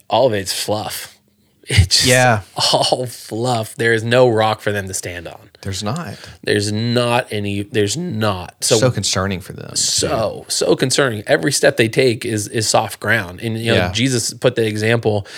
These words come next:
Speaker 1: you know, "Build a house on the rock, and we can weather the storm. You build it on the sand, it's gonna be swept away." This whole generation's entire life is built on sand.
Speaker 2: Yeah.
Speaker 1: And so, um, when you, when, when you don't believe that there's a real, true place for safety,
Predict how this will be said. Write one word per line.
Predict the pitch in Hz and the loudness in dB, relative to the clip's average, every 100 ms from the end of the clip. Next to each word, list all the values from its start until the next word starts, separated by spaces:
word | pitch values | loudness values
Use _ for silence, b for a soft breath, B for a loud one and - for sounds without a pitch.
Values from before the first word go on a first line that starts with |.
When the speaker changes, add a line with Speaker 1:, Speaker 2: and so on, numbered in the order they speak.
| B B | B B
Speaker 1:
you | - | 2
know, | 110 107 | 4 4
"Build | 113 117 | 6 6
a | 107 | 6
house | 110 110 | 6 4
on | 113 101 | 4 2
the | |
rock, | 101 113 135 - - - - | 4 6 4 0 -14 -12 -4
and | 110 | 0
we | 104 | 0
can | 107 | 0
weather | 110 110 104 | 2 2 4
the | 101 | 2
storm. | - 117 120 104 | 2 2 2 0
You | 101 | 0
build | 110 107 | 2 2
it | |
on | 104 104 | 0 -2
the | |
sand, | 95 - 113 101 | -2 -2 -2 -4
it's | - | -2
gonna | 101 98 | -2 -2
be | 101 | -2
swept | - 110 98 | 2 2 2
away." | 98 107 107 | 2 2 2
This | 104 110 | 0 2
whole | 117 | 2
generation's | 101 101 101 104 117 - 101 | 0 -2 0 2 2 0 -4
entire | 101 98 98 | -4 -4 -2
life | 95 120 127 | 0 0 -2
is | 101 | -4
built | 123 107 98 | -2 -2 -2
on | 92 | -4
sand. | - 113 110 107 - B | -6 -6 -8 -12 -18 B
Speaker 2:
Yeah. | 107 95 98 B B | 0 0 -2 B B
Speaker 1:
And | - 117 | 0 2
so, | 107 110 107 104 104 - _ - | 4 4 6 4 2 -2 _ -6
um, | 107 101 95 104 | -2 -2 -4 -6
when | 107 113 | -2 0
you, | 117 120 | 2 2
when, | 104 110 107 95 | 0 -2 -2 -4
when | 110 110 | -2 2
you | 123 | 4
don't | 123 110 107 | 6 4 2
believe | 101 95 101 117 120 104 101 | -2 -2 -2 -2 0 -2 -2
that | 98 | -2
there's | 110 104 101 | 2 2 2
a | |
real, | 98 101 110 104 | -2 0 2 0
true | 101 107 110 110 101 101 _ _ _ | 0 -2 0 0 -2 -4 _ _ _
place | - 113 110 | 0 2 2
for | - 87 | -2 -4
safety, | - 107 110 - 123 151 | -2 0 -2 -2 -2 -2